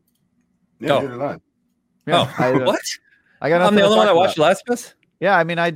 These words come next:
Speaker 3: I saw it. I was like, "Oh, I'm glad it's good." I played the game.
Speaker 1: I mean, I'm not like that. I'm just, I just refuse to pay for any more subscription services until it's all out. That's my, that's my thing.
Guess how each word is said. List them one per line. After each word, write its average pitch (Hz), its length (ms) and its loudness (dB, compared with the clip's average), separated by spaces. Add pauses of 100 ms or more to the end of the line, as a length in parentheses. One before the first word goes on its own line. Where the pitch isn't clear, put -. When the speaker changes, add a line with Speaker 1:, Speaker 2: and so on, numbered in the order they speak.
Speaker 3:
I 151 120 0
saw 170 360 0
it. 190 60 -4
I 165 100 -2
was 139 160 -12
like, 147 180 -10
"Oh, 175 60 -8
I'm 180 160 -8
glad 160 240 -2
it's - 140 -16
good." 165 200 -6
I 120 60 -6
played 143 240 -12
the 127 80 -18
game. 123 240 -12 (1800)
Speaker 1:
I - 20 -10
mean, 110 100 -2
I'm 123 120 0
not 107 160 -2
like 92 180 -8
that. 98 260 -2
I'm 117 120 -2
just, 101 280 -8
I 113 80 -8
just 101 240 -10
refuse 98 360 -12
to - 40 -20
pay 101 160 -10
for 90 360 -12
any 104 120 -10
more 98 140 -8
subscription 101 500 -14
services 87 600 -14 (340)
until 92 560 -10 (520)
it's - 140 -16
all 82 200 -8
out. - 240 -14 (1120)
That's 98 160 -16
my, 85 160 -10
that's 87 240 -16
my 85 140 -14
thing. 117 240 -20